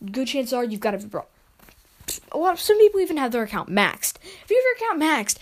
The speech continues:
there's no point in just opening boxes. Sure, you can get some coins, but, I mean, you wouldn't really need them 'cause your account's maxed. Like, don't really need them.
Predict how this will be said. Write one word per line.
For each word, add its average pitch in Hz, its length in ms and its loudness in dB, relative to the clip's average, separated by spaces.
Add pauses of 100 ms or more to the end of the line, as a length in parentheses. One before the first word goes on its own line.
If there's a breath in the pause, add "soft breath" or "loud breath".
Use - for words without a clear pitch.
(140)
there's 269 180 -2
no 403 140 0
point 453 180 -2
in 349 60 -4
just 302 200 -6
opening 226 280 2
boxes. - 540 -8
Sure, 285 160 -8
you 277 60 -4
can 269 80 -4
get 262 120 -6
some 208 140 -8
coins, 214 320 -8
but, 190 120 -10
I 202 40 -6
mean, 202 160 -4
you 190 80 -12
wouldn't 208 220 -6
really 202 160 -6
need 208 160 -6
them 185 180 -8
'cause - 140 -14
your 190 80 -6
account's 180 280 -14
maxed. - 420 -14 (580)
Like, - 200 -20 (800 soft breath)
don't - 140 -20
really 185 180 -8
need 180 160 -4
them. - 160 -18